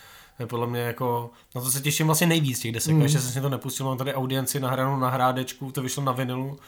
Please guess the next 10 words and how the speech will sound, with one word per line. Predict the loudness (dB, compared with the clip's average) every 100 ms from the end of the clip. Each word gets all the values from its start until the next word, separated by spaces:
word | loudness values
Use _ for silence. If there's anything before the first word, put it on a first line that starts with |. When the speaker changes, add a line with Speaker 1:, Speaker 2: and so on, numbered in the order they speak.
| -20 -20 -20 -20 -20 -14
Speaker 1:
To | -6
je |
deska | -4 -2
mýho | 0 2 0
táty, | 2 0 0 -6
jako, | -10 -14
kterou | -14 -12 -10
jsem | -10
mu | -10 -10
stopil. | -10 -10 -10 -10 -10 -10 -4